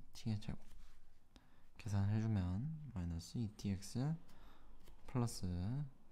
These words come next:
T제곱 플러스 일 이렇게 나와. 그러면 이제 얘를 적분을 해주면 되는데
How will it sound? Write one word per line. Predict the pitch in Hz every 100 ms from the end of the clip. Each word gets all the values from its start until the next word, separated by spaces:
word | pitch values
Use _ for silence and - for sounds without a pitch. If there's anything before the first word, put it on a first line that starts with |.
| -
T제곱 | - 135 147 151 - 92 85 101 - - -
플러스 | - 101 - - 147 - -
일 | - 101 - - - - - -
이렇게 | 101 101 101
나와. | 85 78 - - - - - - -
그러면 | 101 95 113 98 - - - - - -
이제 | 101 95
얘를 | 92 87 87 107 165 - - - - - - - - -
적분을 | - - 107 110
해주면 | 104 107 98
되는데 | 92 85 85 101